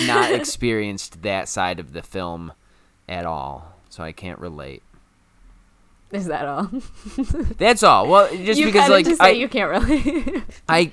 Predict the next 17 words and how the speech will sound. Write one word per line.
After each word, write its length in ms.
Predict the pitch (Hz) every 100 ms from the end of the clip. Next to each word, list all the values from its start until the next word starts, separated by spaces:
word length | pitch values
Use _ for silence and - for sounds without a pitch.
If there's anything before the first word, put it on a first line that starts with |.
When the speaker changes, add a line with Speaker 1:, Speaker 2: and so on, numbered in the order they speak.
| -
Speaker 1:
I 140 | 160
cut 220 | - 175
in 100 | 180
to 80 | 175
say 220 | - 156
I 60 | 143
can't 200 | 151 147
relate 240 | 143 135
because 220 | 117 117 117
I 80 |
feel 240 | 113 123 120
like, 240 | 117 113 - - -
just 280 | - 110 -
based 280 | 120 117 120
on 140 | 113
the 100 | 110
discussion 600 | 98 - 113 117 107 95